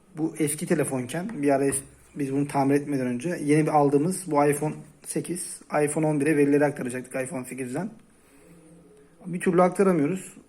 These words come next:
Sonra farklı bir, yeni iPhone'a farklı bir iPhone yaklaştırdım. Bu iPhone'da sorun olduğunu anlamıştım. Bu tarz sorunlarda karşılaşabilirsiniz. Donanımsal olduğu zaman da aktarma işlemi tamamlanmıyor. Yapmamız gereken işlem basit. Ayarlara giriyoruz. Ayarlar altında hakkında'ya giriyoruz. Hakkında kısmında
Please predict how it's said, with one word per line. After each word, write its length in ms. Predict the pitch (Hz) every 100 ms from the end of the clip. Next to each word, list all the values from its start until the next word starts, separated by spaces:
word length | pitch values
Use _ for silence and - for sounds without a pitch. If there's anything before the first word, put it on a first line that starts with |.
| _ _ _
Sonra 400 | - - 175 190
farklı 420 | 185 180 165 190
bir, 240 | 180 185 185 -
yeni 340 | 156 165 170
iPhone'a 220 | 170 175 175
farklı 280 | 170 156
bir 120 | 190 160
iPhone 220 | 143 143
yaklaştırdım. 600 | 135 143 - 160 214 269 - -
Bu 280 | 175 175 165
iPhone'da 300 | 160 165 156
sorun 240 | 147 131
olduğunu 260 | 120 120 120
anlamıştım. 440 | 120 120 - 208 - - - _ -
Bu 80 | 190
tarz 160 | 165
sorunlarda 520 | - 151 151 147 147
karşılaşabilirsiniz. 1080 | - 147 143 147 156 151 147 143 131 160 -
Donanımsal 440 | 143 135 135 135 135
olduğu 240 | 131 139
zaman 280 | 131 139 143
da 140 | 180 - - _ - - -
aktarma 440 | 131 131 135 135
işlemi 260 | 131 147 147
tamamlanmıyor. 680 | 143 131 135 131 120 147 202 - _ _ _ -
Yapmamız 460 | 170 185 180 165
gereken 260 | 156 151 156
işlem 380 | 151 151 151 156
basit. 280 | 160 165 -
Ayarlara 420 | 160 151 151 156
giriyoruz. 460 | 147 120 135 170 -
Ayarlar 300 | 147 143 143
altında 380 | 139 135 139 123
hakkında'ya 420 | 139 139 143 139
giriyoruz. 420 | 123 120 160 175
Hakkında 440 | - 151 147 170 165
kısmında 420 | 165 170 175